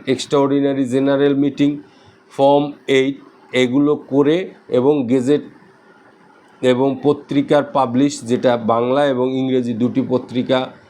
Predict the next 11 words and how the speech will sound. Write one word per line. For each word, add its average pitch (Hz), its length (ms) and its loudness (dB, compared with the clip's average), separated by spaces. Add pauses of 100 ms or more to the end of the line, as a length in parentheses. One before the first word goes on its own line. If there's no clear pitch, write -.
(380)
করে, 147 380 0 (460)
এরপরে 131 460 0
এটি 180 400 0 (180)
আবার 123 260 2
আরজিসি 120 480 -2
অফিসে 139 380 -2
জমা 120 280 2
করতে 113 340 -4
হবে। 95 240 0
এই 113 280 2
হলো 160 380 -2